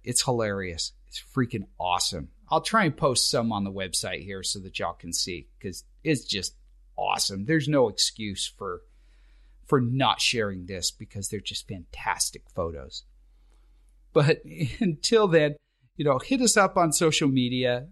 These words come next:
Facebook, Instagram, Twitter, at Stolen Droids.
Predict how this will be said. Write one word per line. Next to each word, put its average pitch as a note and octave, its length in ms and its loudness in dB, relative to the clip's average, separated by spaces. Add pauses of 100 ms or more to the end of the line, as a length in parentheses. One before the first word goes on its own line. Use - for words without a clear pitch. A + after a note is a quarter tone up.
Facebook, D3+ 640 4 (120)
Instagram, C#3+ 760 2 (100)
Twitter, C3+ 680 2
at B2 200 0
Stolen C3 400 4
Droids. B2+ 500 0